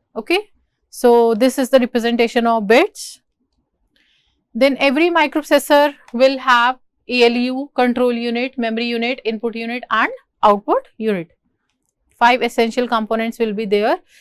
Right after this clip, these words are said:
So depending, uh, microprocessor architecture, it will perform number of operation which will include, it provide the timing and control signal for all the elements of the microprocessor. It will fetch,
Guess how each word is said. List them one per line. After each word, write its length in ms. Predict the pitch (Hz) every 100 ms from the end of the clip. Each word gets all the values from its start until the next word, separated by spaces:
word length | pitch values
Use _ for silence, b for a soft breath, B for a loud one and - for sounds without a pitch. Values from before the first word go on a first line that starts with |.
| b
So 240 | - 269 269
depending, 580 | 262 269 277 330 339 311
uh, 180 | 240 233
microprocessor 640 | 247 254 277 302 285 294
architecture, 760 | - 247 247 254 233 - 247 302
it 200 | 262 -
will 140 | 285
perform 480 | - 269 - 262 277
number 260 | 254 233 247
of 120 | 262
operation 560 | 254 247 240 226 233 269
which 220 | 254 -
will 160 | 254 247 226
include, 460 | 233 240 240 240
it 180 | 247 254
provide 500 | 277 247 240 277 349 -
the 180 | 269 277
timing 340 | 247 240 277
and 160 | 262 254
control 380 | 269 254 247 247
signal 460 | 240 214 220 302 - b b b b
for 160 | 285 277 240
all 200 | 277 320
the 60 |
elements 480 | 294 247 240 254 247
of 140 | 240
the 80 | 226
microprocessor. 800 | 233 214 233 226 - 233 254 339 - _ _ _
It 160 | 247 277
will 120 | 330
fetch, 640 | - 294 339 494 - -